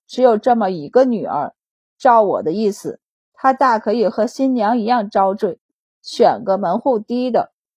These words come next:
将来生的孩子都姓夏。当然，亲家要是从中选一个孩子随周姓也行。”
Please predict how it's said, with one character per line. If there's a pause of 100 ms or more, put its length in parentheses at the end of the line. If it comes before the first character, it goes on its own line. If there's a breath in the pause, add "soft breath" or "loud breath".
(240)
将
来
生
的
孩
子
都
姓
夏。 (460)
当
然， (320)
亲
家
要
是
从
中
选
一
个
孩
子
随
周
姓
也
行。”